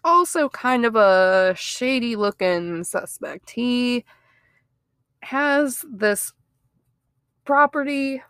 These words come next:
on the land. It's kinda like a little mini junkyard almost. It's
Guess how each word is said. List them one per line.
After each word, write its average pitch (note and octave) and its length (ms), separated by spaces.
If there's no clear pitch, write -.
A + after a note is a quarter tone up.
on A#3+ 340
the C4 100
land. F#3 640
It's - 240
kinda A#3+ 400
like G3 340
a G3 100
little G3 320
mini G3 420
junkyard G3+ 640
almost. G#3 720
It's G3 360